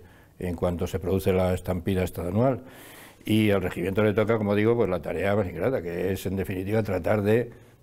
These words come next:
de ordenar o de recomponer un poco esa, esa retirada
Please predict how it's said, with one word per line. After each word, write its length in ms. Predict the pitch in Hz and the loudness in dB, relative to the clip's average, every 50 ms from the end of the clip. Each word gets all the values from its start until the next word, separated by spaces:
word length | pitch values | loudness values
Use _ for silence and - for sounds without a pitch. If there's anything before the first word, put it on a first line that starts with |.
| _ - - - - | _ -20 -20 -18 -14
de 480 | 185 110 92 90 90 90 92 95 90 - | -12 -8 -4 -2 0 0 0 0 -2 -2
ordenar 640 | - 95 92 92 92 90 85 87 101 113 117 117 | -2 -2 0 0 0 0 0 2 2 2 4 4
o 60 | 113 | 4
de 60 | 107 | 2
recomponer 520 | 95 98 90 95 92 87 101 95 95 104 107 | 2 0 0 -2 -2 -2 -2 0 0 2 2
un 140 | 104 95 92 | 2 0 2
poco 440 | - 113 107 - 107 104 113 - - - _ _ _ _ - - - - - - | 2 2 2 2 0 -2 -4 -4 -10 -16 _ _ _ _ -20 -20 -20 -20 -14 -8
esa, 300 | 101 101 - - 107 104 92 - | -6 -4 -2 0 0 0 0 -2
esa 220 | 95 - 104 101 | -4 -2 -2 -2
retirada 640 | 90 87 82 95 92 95 104 104 101 101 107 123 | -2 -2 -4 -2 0 2 4 4 2 2 0 -4